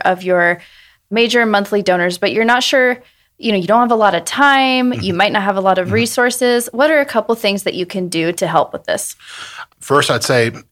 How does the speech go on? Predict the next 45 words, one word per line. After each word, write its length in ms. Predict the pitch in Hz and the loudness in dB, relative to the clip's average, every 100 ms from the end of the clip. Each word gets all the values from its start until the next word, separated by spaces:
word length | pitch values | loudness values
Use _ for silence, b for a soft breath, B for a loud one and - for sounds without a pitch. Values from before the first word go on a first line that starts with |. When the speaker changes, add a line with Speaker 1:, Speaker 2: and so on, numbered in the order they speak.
| - | -4
Speaker 2:
email 280 | 120 113 101 | 0 0 0
me, 180 | 104 107 _ - | -2 -8 _ -4
call 180 | 117 107 | 0 0
me, 200 | 104 104 | -2 -8
<laughs> 100 | _ 101 - | _ -10 -2
and 140 | 151 123 | 0 0
let's 180 | 117 | -2
talk. 420 | - 131 104 - B B B | -2 0 0 -2 B B B
Uh, 240 | 110 127 110 | 0 2 2
Speaker 1:
<laughs> 100 | 127 | -2
Speaker 2:
because 260 | 139 123 - B B B _ _ | -2 -2 -4 B B B _ _
probably 200 | 185 165 | 0 2
the 80 | 131 | 2
number 240 | 135 170 | 0 0
one 180 | 156 147 | 0 0
question 380 | - 135 - 120 | 2 2 2 -2
that 100 | 113 | -2
I 100 | 117 | 0
get 300 | 110 113 113 | 0 0 -2
from, 320 | - 120 107 107 | -4 0 0 -2
from 180 | 113 101 | -6 -2
all 200 | - 143 | 2 4
clients, 400 | 160 104 85 - | 2 -4 -8 -2
even 160 | 156 123 | 0 0
non-clients, 500 | 110 135 - 98 101 | 2 0 0 -6 -8
is, 80 | 110 | -4
"How 140 | 123 | 0
do 60 | 120 | 2
we 80 | 107 | 0
compare 380 | 110 - 113 110 | -4 0 0 2
to 120 | 113 | 0
other 160 | 107 98 | -2 -2
missions 360 | 98 - 98 | -2 -2 -4
or 60 | - | -4
how 100 | 120 | -4
do 60 | 98 | -2
we 40 | |
compare 260 | 92 92 101 | -4 -6 -6
to 100 | - | -4
other 180 | 104 92 | -4 -2
organizations?" 720 | 101 92 92 98 - - - B B | -4 -8 -6 -2 -2 -4 -12 B B
Speaker 1:
Mm. 200 | 233 98 _ 117 | -8 -8 _ -10
Speaker 2:
Very 540 | 101 131 151 135 127 _ | 0 4 4 2 -2 _
easy 380 | 143 139 131 123 | -4 -2 0 -2
question 680 | - 120 120 - 135 135 | 2 2 2 2 0 -4